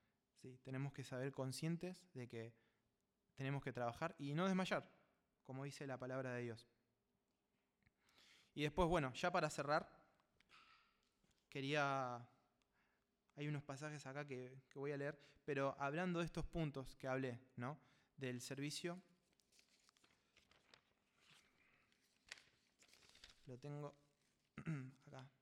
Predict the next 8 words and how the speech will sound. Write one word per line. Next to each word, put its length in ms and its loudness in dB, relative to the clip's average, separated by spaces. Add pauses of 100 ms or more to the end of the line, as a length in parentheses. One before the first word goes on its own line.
(120)
¿no? 280 -6
Del 560 -4 (340)
pasado, 540 4 (800)
de 280 -4 (440)
cómo 220 -2
Dios 160 0
nos 180 0
llama, 260 0